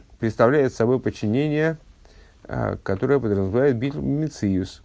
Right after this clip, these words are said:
подразумевает устранение собственного существования. Веа кабола алзе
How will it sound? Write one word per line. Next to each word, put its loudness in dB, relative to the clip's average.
подразумевает -2
устранение 0
собственного -4
существования. 0
Веа 8
кабола 2
алзе 2